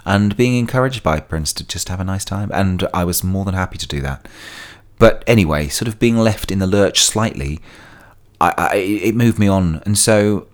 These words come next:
I kind of felt like I needed more training or experience. Drama school had been, you know, had given me a fair amount, but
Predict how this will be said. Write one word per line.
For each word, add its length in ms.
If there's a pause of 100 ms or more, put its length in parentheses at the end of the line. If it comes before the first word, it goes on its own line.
(440)
I 40
kind 200
of 80
felt 240
like 180
I 100
needed 460 (220)
more 560 (1040)
training 480
or 260
experience. 1040
Drama 260
school 200
had 80
been, 320
you 100
know, 140
had 180
given 220
me 260 (300)
a 60
fair 240
amount, 380
but 180